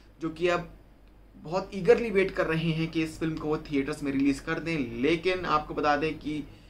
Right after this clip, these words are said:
अब उन्हें एक wait and watch policy को अडॉप्ट करना पड़ेगा। और इसमें policy में क्या होने वाला है कि अब आप wait करें और देखें आखिरकार क्या होता है, कितनी footfall होती है,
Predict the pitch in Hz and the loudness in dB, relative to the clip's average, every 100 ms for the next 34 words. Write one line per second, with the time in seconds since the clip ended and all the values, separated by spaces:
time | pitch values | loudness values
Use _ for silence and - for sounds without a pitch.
0 | - - 165 170 151 156 160 - 160 - | -16 -4 0 2 2 0 0 -2 -4 -4
1 | - 180 196 190 143 151 165 - 135 139 | 6 6 6 0 2 2 2 -2 0 0
2 | 139 160 160 127 110 135 135 131 - 120 | 0 -4 -2 -4 -4 -2 -4 -4 -10 -8
3 | 123 131 123 120 117 139 - - - - | -8 -6 -4 -2 -2 -4 -8 -18 -20 -20
4 | - - - - - - - - - - | -20 -20 -20 -20 -20 -20 -20 -20 -20 -14
5 | 123 131 139 143 165 - 160 147 143 147 | -4 2 2 4 0 0 -2 2 2 2
6 | 156 135 160 165 170 165 160 165 170 156 | 0 2 4 6 6 4 4 2 2 2
7 | 160 147 123 165 214 - 160 160 160 - | 2 -2 2 4 4 2 -2 0 -4 -2
8 | 139 143 151 165 165 175 127 151 - 127 | -4 -2 0 0 0 -2 -2 -2 -4 -2
9 | 123 - - 139 147 123 131 127 127 139 | -6 -6 -4 -2 0 -2 -2 -2 -2 -4
10 | - - - 185 - 185 196 - 165 160 | -8 -18 -6 -6 -4 -4 -4 -4 -6 -4
11 | 147 147 143 135 156 147 139 139 | 0 0 0 -2 -2 0 0 -2